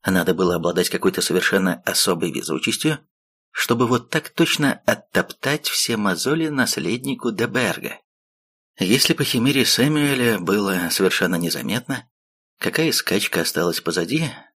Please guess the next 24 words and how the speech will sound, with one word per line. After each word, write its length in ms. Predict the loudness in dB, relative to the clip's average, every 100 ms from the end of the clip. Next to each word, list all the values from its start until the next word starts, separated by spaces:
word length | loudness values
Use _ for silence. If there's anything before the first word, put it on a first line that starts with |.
| -4
то 140 | 0
по 100 | 2
лошадям 520 | 2 2 0 0 -2
спутников 560 | -2 -4 -4 -2 0 0
это 160 | -2
было 240 | 0 2 2
видно 280 | 0 -2 -4
прекрасно. 720 | -2 -2 -2 -2 -4 -8 -14 _ _ _ _ _ _ -6
Животные 560 | -2 0 0 2 2 2
до 100 | 0
сих 200 | -2 -2
пор 160 | -2
тяжело 360 | 0 -2 0 -2
вздымали 680 | -2 -2 0 2 0 -4 _ _ -2
лоснящиеся 920 | 0 0 0 0 0 -2 -2 -2 -2
кое-где 460 | 0 0 2 0
в 100 | 0
клочьях 640 | -2 0 0 0 -2 -4 -2
пена 280 | -2 0 -2
бока, 460 | -4 -2 -4 -4 _ _ _ _ _ _ _ -6
всхрапывали 840 | -2 2 2 2 -2 -2 -4 -8 0
и 100 | 0
усиленно 420 | 2 0 0 0
тянули 540 | 0 0 0 -2 -4